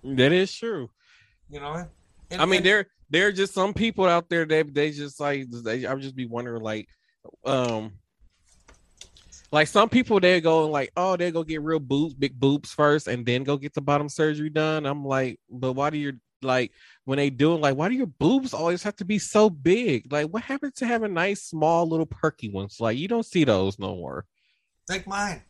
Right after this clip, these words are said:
Speaker 2: Mine are nice and small.
Speaker 1: <laughs>
Speaker 2: Like,
Speaker 1: Like, you
Speaker 2: that's
Speaker 1: just
Speaker 2: how
Speaker 1: don't see 'em no more. Like, come on. Like, e-, eventually, eventually, you're not gonna be able to carry those things around after a while 'cause you don't have back pain from trying to carry them things around.
Speaker 2: Oh, you got D's or double,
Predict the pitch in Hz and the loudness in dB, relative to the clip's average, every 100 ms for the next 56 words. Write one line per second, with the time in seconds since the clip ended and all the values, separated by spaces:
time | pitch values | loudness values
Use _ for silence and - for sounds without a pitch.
0 | - 196 240 202 165 - 196 - 349 170 | -4 -2 -2 2 2 6 4 6 0 2
1 | 254 - - - - - 285 - - 170 | 2 2 0 -2 -2 -4 -10 -8 -4 -2
2 | 214 247 359 311 415 349 494 415 381 480 | 2 6 8 8 8 8 6 8 6 4
3 | - 440 494 - 233 226 - 196 202 202 | 6 8 8 6 2 0 2 0 2 4
4 | 233 262 - 359 381 359 392 294 170 123 | 4 2 4 4 6 4 4 2 -2 -8
5 | _ _ _ - 226 214 - 240 - 220 | _ _ _ -4 0 0 0 -2 2 2
6 | 220 311 427 - 240 240 247 - _ _ | 4 6 6 6 0 0 0 -10 _ _
7 | - 196 214 285 339 240 226 220 311 247 | -6 -4 2 2 2 2 2 4 6 6
8 | 240 226 220 202 - 269 262 220 202 - | 4 4 4 2 2 4 4 2 0 -2
9 | 196 185 175 208 233 220 170 151 - 143 | -4 -2 0 2 2 2 2 0 0 0
10 | 139 139 135 - 156 185 180 170 160 196 | 2 2 2 -4 -10 -8 -2 -2 2 2
11 | 214 - 160 147 139 151 143 165 147 - | 2 -2 -6 -6 -10 -12 -6 -6 -6 -4
12 | 175 160 151 - 151 143 143 196 220 131 | -2 -2 -4 -4 -4 -4 -4 -2 0 0
13 | 104 127 170 - - - 175 160 - 160 | -2 -2 -6 -8 -20 -16 -6 -6 -4 -8
14 | 175 196 196 151 131 151 165 170 | -8 -8 -8 -6 -8 -8 -10 -10